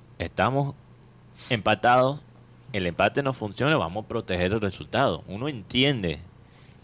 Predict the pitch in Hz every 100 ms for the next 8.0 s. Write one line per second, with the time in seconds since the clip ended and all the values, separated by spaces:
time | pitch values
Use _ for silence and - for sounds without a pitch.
0 | 117 123 92 82 - 101 80 113 101 95
1 | 92 85 135 139 - - 101 92 98 95
2 | 80 78 - 120 - 73 - - 135 92
3 | 80 78 131 165 - - - - - -
4 | - - - - - 110 101 104 92 98
5 | - - - 92 98 - 143 127 143 165
6 | 151 107 101 113 139 110 120 110 87 76
7 | 90 120 90 80 82 104 139 139 127